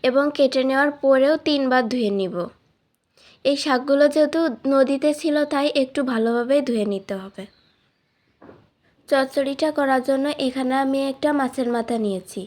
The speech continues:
আপনারা যে কোনো মাছের মাথা দিয়ে এই চচ্চড়িটা করতে পারেন। এখানে আমি এক চামচ পরিমাণ হলুদ দিয়েছি, এক চামচ পরিমাণ লবণ দিয়েছি। এবার মাছের মাথা দুটো ভালোভাবে মাখিয়ে নিতে হবে লবণ হলুদ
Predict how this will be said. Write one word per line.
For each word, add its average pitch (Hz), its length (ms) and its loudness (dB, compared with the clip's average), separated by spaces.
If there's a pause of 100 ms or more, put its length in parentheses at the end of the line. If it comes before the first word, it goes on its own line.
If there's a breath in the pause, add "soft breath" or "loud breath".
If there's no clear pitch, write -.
(400 loud breath)
আপনারা 269 420 0
যে 277 200 2
কোনো 269 220 -4
মাছের 277 340 -4
মাথা 262 280 -2
দিয়ে 269 280 -2
এই 254 140 0
চচ্চড়িটা 240 560 -6
করতে 233 400 -6
পারেন। 180 360 -8 (1160)
এখানে 269 340 -2
আমি 294 220 2 (100)
এক 262 220 -2
চামচ 277 340 -2
পরিমাণ 269 480 0
হলুদ 254 360 0
দিয়েছি, 269 460 2 (420 loud breath)
এক 247 200 0
চামচ 262 360 0
পরিমাণ 262 400 0 (100)
লবণ 240 380 2
দিয়েছি। 202 440 -4 (960 soft breath)
এবার 277 240 4
মাছের 269 340 0
মাথা 269 320 0
দুটো 277 260 0
ভালোভাবে 254 580 0
মাখিয়ে 254 400 0
নিতে 247 240 -2
হবে 208 300 0
লবণ 208 360 -2
হলুদ 190 300 -6